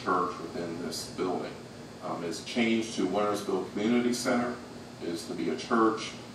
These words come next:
with some accessory uses that include commercial, um, after-school programs and things of that nature. Um, I handed out, uh, right before the meeting a larger version of the floor plan, a little bit easier to read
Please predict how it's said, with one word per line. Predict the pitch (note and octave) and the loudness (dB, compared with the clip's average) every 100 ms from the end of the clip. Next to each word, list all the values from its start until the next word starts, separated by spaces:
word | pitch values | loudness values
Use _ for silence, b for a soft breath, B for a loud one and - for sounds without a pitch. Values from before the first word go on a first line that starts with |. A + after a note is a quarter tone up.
| - | -10
with | - | -8
some | - B2+ B2+ | -4 -2 -2
accessory | A#2 A2+ A2 G#2+ G#2+ G#2 | 2 4 4 4 2 4
uses | G#2+ G2 F#2+ | 2 0 -4
that | F#2 F2+ | -4 -4
include | - G2 F#2+ - | -2 0 0 -2
commercial, | E2+ G2+ A2 A#2+ A#2+ - - - - - - F2+ | 0 2 2 4 2 0 -8 -12 -14 -14 -8 -4
um, | F2 E2 E2 | -2 -4 -2
after-school | - - - - G2+ G2 | 0 0 -2 -4 -4 0
programs | - F#2+ F#2+ F#2+ F#2+ G2 | 2 2 2 0 -2 -4
and | - | -6
things | F#2+ F2+ F2+ | -6 -6 -6
of | F2 | -4
that | F2 F2+ G2 | -2 0 0
nature. | G2 F#2+ - G2 - - - - - | -2 -2 -4 -4 -8 -12 -14 -8 -4
Um, | - | -2
I | G#2 | -2
handed | - G2 F#2+ F#2 | -2 -2 0 2
out, | F#2+ - - - - - - | 4 4 2 -8 -14 -12 -10
uh, | - - - | -8 -8 -6
right | - | -6
before | - - G2 | -4 2 2
the | F2+ | 2
meeting | F#2 G2 F#2+ | 0 0 0
a | F2 E2 F2+ | -2 2 4
larger | F#2+ G2 F2+ | 4 4 2
version | F2 F#2+ F#2 F#2 F2 | 0 2 2 0 -2
of | E2 - | -4 -6
the | - | 2
floor | G#2+ G#2+ | 6 6
plan, | G#2 G#2 G#2 G2+ - - - - | 6 4 4 0 -4 -12 -10 -4
a | |
little | E2+ | 0
bit | - - | 2 2
easier | G2+ G2 F#2+ F2+ | 0 0 0 0
to | F2 | 0
read | F2+ F#2+ F#2+ F#2+ | 0 0 0 -2